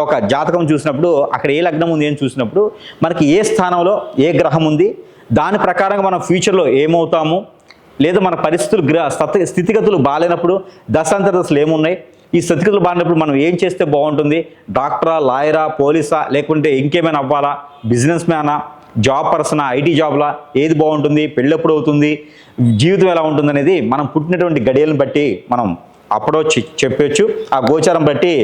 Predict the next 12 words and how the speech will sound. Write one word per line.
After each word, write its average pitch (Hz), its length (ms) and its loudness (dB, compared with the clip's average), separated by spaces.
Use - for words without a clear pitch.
ఒక 135 100 0
జీవితాన్ని 190 420 0
మనము 151 240 0
చెప్పొచ్చు 127 400 0
ఎలా 156 180 0
నడుస్తుంది 135 360 -2
అనేది. 87 180 -2
కానీ 101 300 0
అవన్నీ 220 420 2
బాగుండి 151 440 2
ఇప్పుడు 175 240 2
మీ 185 80 0